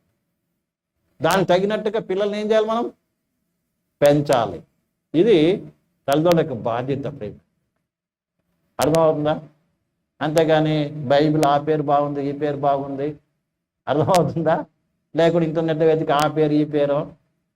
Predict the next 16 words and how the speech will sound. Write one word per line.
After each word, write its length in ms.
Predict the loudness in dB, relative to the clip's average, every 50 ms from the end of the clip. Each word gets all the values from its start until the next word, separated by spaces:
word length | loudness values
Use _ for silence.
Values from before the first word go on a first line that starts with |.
| _ _ -2
లేకుంటే 600 | 0 0 2 2 0 0 2 2 2 2 2 0
ఇప్పుడు 480 | -2 -6 _ _ _ _ _ -6 -6 -4
ప్రపంచంలో 840 | -2 0 -2 0 0 0 0 0 -2 -2 0 0 0 0 0 -2 _ _ _ _ _ _ _ _ _ _ -6
ఉన్నారు 200 | -2 0 2 2
కదా 220 | 2 2 0 -2 -4 -8 -6 -4
పెద్ద 220 | -2 -2 -2 -4
పెద్ద 140 | -2 -2 -2
వాళ్ళు, 260 | 0 0 0 -2 -4 -8 -2
సెలబ్రిటీస్ 540 | 0 0 2 2 0 0 0 -2 -2 -2 -4
కదా, 160 | -2 -2 -2 -4 -4 _ _ _ _ _ _ _ _ _ _ _ -4 0
వాళ్ళ 200 | 0 2 2 0
పేర్లు 580 | 0 0 0 0 0 0 -2 -4 -4 -4 -10 -18 _ _ _ _ _ _ _ _ _ _ _ _ _ _ _ _ _ _ _ _ _ -2
ఏం 100 | 0 2 4
చేస్తాం 280 | 2 2 2 -2 -4
మనం? 200 | -4 -8 -10 -14 _ _ _ _ _ _ _ _ _ _ _ _ _ _ _ _ _ _ _ _ _ _ _ _ _ _ _ _ -20 _ _ _ _ _ _ 0
పెట్టేస్తాం. 600 | 2 2 2 2 0 0 0 -2 -6 -14 -14 -14